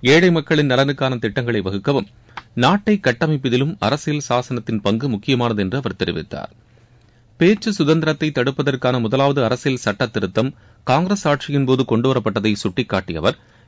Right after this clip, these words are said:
இதுபோன்ற பல்வேறு சட்ட திருத்தங்களை அக்கட்சி கொண்டு வந்திருப்பதாக குறை கூறினார். கடந்த பதினாறு ஆண்டுகளில் பி ஜே பி ஆட்சியின் போது இருபத்தி இரண்டு முறை சட்ட திருத்தங்கள் கொண்டுவரப்பட்ட நிலையில், ஐந்தாண்டு கால காங்கிரஸ் ஆட்சியில்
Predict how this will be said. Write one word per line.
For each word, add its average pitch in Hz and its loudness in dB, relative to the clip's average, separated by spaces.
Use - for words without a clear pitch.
இதுபோன்ற 165 4
பல்வேறு 175 2
சட்ட 139 -2
திருத்தங்களை 139 0
அக்கட்சி 120 -2
கொண்டு 131 0
வந்திருப்பதாக 117 0
குறை 101 0
கூறினார். - -8
கடந்த 180 6
பதினாறு 185 4
ஆண்டுகளில் 160 2
பி 139 4
ஜே 160 2
பி 151 0
ஆட்சியின் 117 2
போது 104 2
இருபத்தி 202 4
இரண்டு 175 2
முறை 151 2
சட்ட - 0
திருத்தங்கள் 135 0
கொண்டுவரப்பட்ட 117 0
நிலையில், 98 0
ஐந்தாண்டு 208 4
கால 185 4
காங்கிரஸ் 151 -2
ஆட்சியில் 123 -2